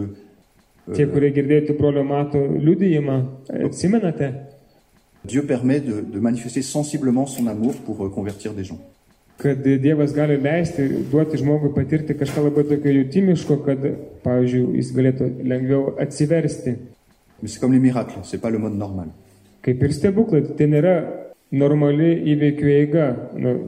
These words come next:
Speaker 2: stebuklai, tai yra kažkas tokio reto, išskirtinio.
Speaker 1: Et c'est, c'est ça qui,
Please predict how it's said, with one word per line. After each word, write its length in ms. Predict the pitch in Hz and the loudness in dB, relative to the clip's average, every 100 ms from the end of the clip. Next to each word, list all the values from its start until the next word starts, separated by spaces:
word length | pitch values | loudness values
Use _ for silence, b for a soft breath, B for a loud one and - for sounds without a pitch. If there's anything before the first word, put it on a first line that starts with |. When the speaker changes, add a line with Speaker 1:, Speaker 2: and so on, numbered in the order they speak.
| - | -10
Speaker 2:
stebuklai, 600 | - - 127 131 131 123 | -8 -6 -4 -4 -4 -6
tai 140 | 127 127 | -4 -6
yra 40 | 123 | -6
kažkas 260 | - 127 | -8 -10
tokio 240 | 123 127 131 | -8 -4 -2
reto, 380 | 135 131 117 117 123 - | -2 -4 -6 -8 -12 -12
išskirtinio. 800 | - - - 131 131 135 131 107 - _ _ _ - | -10 -10 -6 -6 -6 -6 -6 -8 -14 _ _ _ -8
Speaker 1:
Et 100 | 110 | -6
c'est, 380 | 107 - 110 107 | -4 -2 -2 -2
c'est 160 | 101 - | -4 -4
ça 180 | 139 | -4
qui, 260 | 143 117 101 | -2 -2 -2